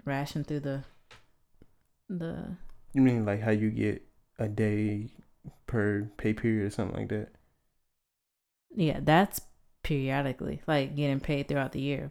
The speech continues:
Speaker 1: But, like, I mean, getting your days throughout the year. But, like, would you rather just get all the days at the beginning of the year and then just have to
Speaker 2: Mm-hmm.
Speaker 1: ration it out?
Speaker 2: Mm-hmm.
Speaker 1: Really?
Speaker 2: Mm-hmm.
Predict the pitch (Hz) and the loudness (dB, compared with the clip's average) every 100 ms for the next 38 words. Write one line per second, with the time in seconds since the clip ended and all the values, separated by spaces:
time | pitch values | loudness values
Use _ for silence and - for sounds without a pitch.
0 | - 151 139 139 135 - 180 170 151 151 | 0 2 4 4 2 4 8 8 6 4
1 | 131 139 139 139 143 147 - 143 - 147 | 2 0 0 0 0 0 -2 -2 -2 -2
2 | 143 139 156 147 143 151 151 160 147 147 | -2 0 2 4 4 2 2 4 4 2
3 | 147 147 - 147 151 143 139 143 139 139 | 0 -4 0 0 2 2 2 2 0 0
4 | 139 139 139 143 143 143 139 139 143 143 | -2 -4 -4 -2 -2 0 -2 -4 -2 -2
5 | 143 - 151 139 139 135 131 135 135 - | -4 -6 -2 -2 -2 -4 -4 -4 -4 -4
6 | 139 - - - - - - - - - | -4 -6 -18 -16 -14 -14 -16 -12 -10 -6
7 | - 143 175 180 - - 135 143 151 143 | 0 4 4 0 -10 -4 -2 -2 -4 -4
8 | 143 143 170 - - 139 156 151 - - | -6 -6 -8 -8 0 4 4 2 0 0
9 | - - - - - - 175 170 165 - | -2 -6 -10 -12 -12 -6 -2 -2 -4 -8
10 | - 139 | -4 0